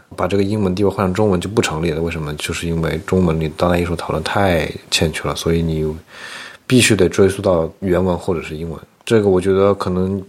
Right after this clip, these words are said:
不单是策展的问题，这是我们整个文化环境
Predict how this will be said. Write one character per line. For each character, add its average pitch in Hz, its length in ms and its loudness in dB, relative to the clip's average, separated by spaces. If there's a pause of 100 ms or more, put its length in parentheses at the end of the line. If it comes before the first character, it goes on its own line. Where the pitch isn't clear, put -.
不 107 160 -4 (100)
单 110 260 2
是 90 400 2 (140)
策 - 160 2
展 85 160 0
的 73 60 -14
问 76 140 -8
题， - 120 -16 (140)
这 110 100 4
是 98 120 2
我 92 100 4
们 85 100 0
整 85 160 -2
个 87 120 2
文 85 140 2
化 95 140 -2
环 80 240 -2
境 90 340 0